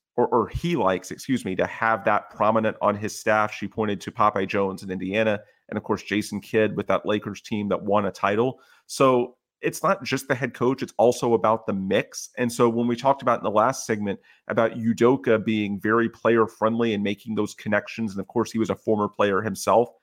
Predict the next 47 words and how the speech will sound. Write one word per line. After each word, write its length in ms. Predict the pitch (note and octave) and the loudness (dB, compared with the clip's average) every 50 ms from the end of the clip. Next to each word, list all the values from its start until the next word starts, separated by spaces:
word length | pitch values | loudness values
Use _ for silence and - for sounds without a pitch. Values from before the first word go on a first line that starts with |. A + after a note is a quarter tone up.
| _ _ _ _ _ | _ _ _ _ _
that 140 | - G#2+ G#2+ | -2 -2 0
helps 300 | - - C3+ C3+ C3+ - | 2 0 0 0 0 -4
with 140 | - B2+ - | -8 -4 0
that. 220 | - C3+ C#3 C3+ - - _ _ _ _ _ _ _ _ _ _ | 2 2 2 0 -2 -8 _ _ _ _ _ _ _ _ _ _
It, 240 | - - - - F#3 | -8 -2 2 4 4
it, 100 | D#3+ F3+ - | 4 4 2
it's 140 | F3+ F#3 - | 0 2 2
also 240 | G3 G#3+ - G3 D#3+ | 0 2 2 2 4
good 240 | B2+ C#3+ C#3 A#2+ | 4 4 2 4
when 80 | B2+ B2 | 2 0
these 160 | A#2+ B2 A2+ | 0 0 0
guys 440 | A#2+ B2 A#2 A2+ A2 G#2 G#2 G2 - - _ _ _ | 2 2 4 4 6 4 4 2 0 -8 _ _ _
sort 260 | _ - - - D3+ C3 | _ -12 -2 2 4 4
of 100 | - - | 6 4
understand 680 | - C3 B2+ C3+ B2+ C3 - - A#2+ A2+ A2+ B2 A#2+ | 4 2 2 0 -2 -2 -2 0 0 2 2 2 2
their 160 | A2+ G2+ G2 | 0 2 2
own 260 | G2 G#2 A2+ A2 G2+ G#2 | 2 2 2 0 -2 -4
limitations. 800 | A2 A2 G2 - - A#2 F#2 F#2 - - C3+ C#3 D#3 D3+ - - _ | -4 -4 -4 -6 -6 -6 -6 -4 -4 -6 -6 -6 -6 -8 -10 -8 _
And 140 | - A2+ - | -6 -4 0
so 180 | C3 B2+ B2 | 2 4 4
I 80 | A#2 A#2+ | 4 2
think, 540 | A#2 - _ - E3 D#3+ D#3 - - - _ _ _ _ _ _ _ _ _ _ _ _ _ _ _ _ | 0 -4 _ -4 -4 -4 -4 -8 -10 -18 _ _ _ _ _ _ _ _ _ _ _ _ _ _ _ _
you 240 | C3 - - E3 C#3+ | -6 -2 2 4 4
know, 160 | A#2+ G#2+ G2+ | 6 4 4
it's 260 | F2+ - B2+ - - | 4 2 0 0 2
not 160 | C#3+ C#3+ D3+ | 2 2 4
always 320 | C3+ C3 C3+ B2 A#2+ A#2 - | 4 4 6 4 4 2 4
about 160 | A2+ A2 - | 2 2 2
the 80 | G#2+ | 2
head 160 | G#2 A2 G#2 - | 0 0 -2 0
coach. 240 | - F#2 F#2 - | 0 0 0 0
It's 100 | - - | -2 0
also 240 | - G#2+ A#2 - B2 | 0 0 2 2 0
about 220 | G#2 F#2+ G2+ G2 G2+ | 2 2 2 2 2
how 160 | A2 G#2+ G#2+ | 2 2 2
they 140 | G2+ G2+ G2 | 2 0 -2
fill 260 | - - A#2+ G#2+ G#2 | 0 -2 -2 2 2
out 220 | G2+ G2 G2 - | 2 2 0 -2
their 100 | - F2+ | -6 -8
staff. 420 | - - - B2+ C3 C3+ G#2 F2 - | -8 -6 -4 0 0 0 0 0 -2
That's 160 | F#2+ F#2 - | -6 -8 -4
a 60 | G2 | -6
big 140 | A2 G#2+ G#2 | -6 -6 -4
part 200 | - G#2+ G#2 G2+ | -2 0 0 0
of 80 | F#2 | 2
any 200 | G2 A#2 C3 B2+ | 0 0 0 -2
search. 420 | A2+ - - F#2+ F2+ E2+ E2+ - | -4 -4 -2 0 0 0 0 -4